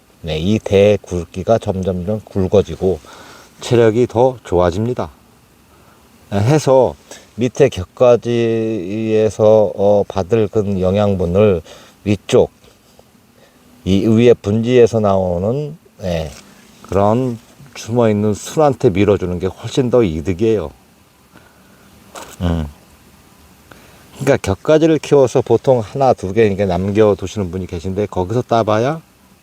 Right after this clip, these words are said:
세 개 미만입니다. 많이 따야 세 개.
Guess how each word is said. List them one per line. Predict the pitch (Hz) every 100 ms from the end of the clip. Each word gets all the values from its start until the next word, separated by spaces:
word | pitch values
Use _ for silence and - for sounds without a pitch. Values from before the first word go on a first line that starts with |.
| _ _ _ _ _ _ _ _ -
세 | 131 139
개 |
미만입니다. | 127 92 101 127 135 101
많이 | 78 82 104
따야 | - 143 131
세 | - 123
개. | 117